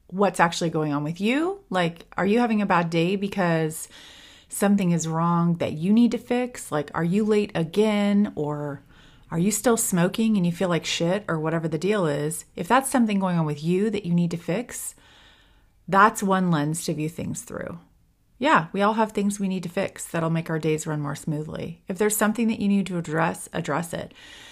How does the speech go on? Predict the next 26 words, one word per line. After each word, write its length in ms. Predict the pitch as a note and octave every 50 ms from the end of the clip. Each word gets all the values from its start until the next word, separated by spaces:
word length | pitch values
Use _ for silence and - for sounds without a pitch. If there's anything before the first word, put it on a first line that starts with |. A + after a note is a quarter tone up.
| - - - - - _ _ _
But 380 | - A3 G#3+ G#3 G3+ - - -
when 280 | - G3 G#3 A#3 A#3+ B3
your 680 | B3 A#3 G#3+ G#3 G#3 G#3 G3+ G3+ G3+ F#3+ - - - _ _ _ _ _ _ _ _ _ _ _ _ _
almost 420 | - G3 G3+ G#3+ B3+ C4+ B3 A#3+ -
seventeen-year-old 840 | - G3+ G3+ A#3+ A#3+ G#3+ - G3+ F3+ E3+ D#3+ D#3+ D#3 D3+ D#3 D#3+ F3
has 260 | E3+ - F3 E3 E3+
a 40 | D#3+
fit 340 | E3+ - - F3+ F3+ G#3 -
at 100 | G3+ E3+
the 80 | F#3
table 440 | E3+ - F3+ E3 D#3+ D#3 D#3+ E3+ F3
and 200 | - E3 D#3 D#3
slams 420 | - - - D#3 D#3 E3 F3 F3 F3
out 120 | E3 D#3
of 60 | D3+
the 80 | C#3+ D3
house 600 | D3 D#3 C#3 C#3 D#3 G3 G3+ - - - - - _ _ _ _ _ _ _ _ _ _ _ _ _ _ _ _ _ _ _
and 180 | G3 F#3+ F#3+ F#3+
needs 220 | F#3 F#3+ F3 F3+
to 60 | -
go 100 | - G3+
outside 380 | F3+ D#3+ E3+ - G3 F3+ F3+ F3+
and 100 | F3+ E3+
cool 240 | - - F3 D#3 D3+
off 300 | D3 E3 G3+ G3+ - -
because 680 | F#3+ F3+ F#3 F#3 F3 E3+ E3 D#3+ D#3 - - - -